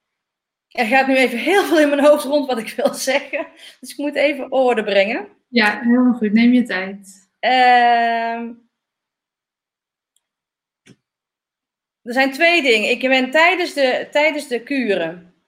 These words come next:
Speaker 1: ehm, hè, en tijdens mijn hele proces, heb ik heel veel gedaan aan mijn, aan mijn mindset. Hè, op die manier dat ik dat, dat kon. Ehm,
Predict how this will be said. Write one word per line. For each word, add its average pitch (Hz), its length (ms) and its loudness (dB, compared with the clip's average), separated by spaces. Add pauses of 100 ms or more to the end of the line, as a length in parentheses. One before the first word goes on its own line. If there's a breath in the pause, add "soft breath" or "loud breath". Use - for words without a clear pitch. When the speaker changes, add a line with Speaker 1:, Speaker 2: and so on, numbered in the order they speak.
Speaker 1:
ehm, 180 760 -16
hè, 214 320 -8
en 214 140 -4
tijdens 233 340 0
mijn 220 300 -2
hele 220 280 0
proces, 196 680 -2 (340 loud breath)
heb 240 160 2
ik 240 240 2
heel 254 460 2
veel 269 180 4
gedaan 220 320 2
aan 185 240 -4
mijn, 165 400 -4
aan 202 160 -4
mijn 185 180 -2
mindset. 165 580 -4 (760)
Hè, 247 280 -4
op 202 200 -8
die 220 200 -4
manier 214 320 0
dat 202 100 0
ik 202 80 -4
dat, 202 240 2
dat 190 240 -6
kon. 175 340 -8
Ehm, 185 480 -4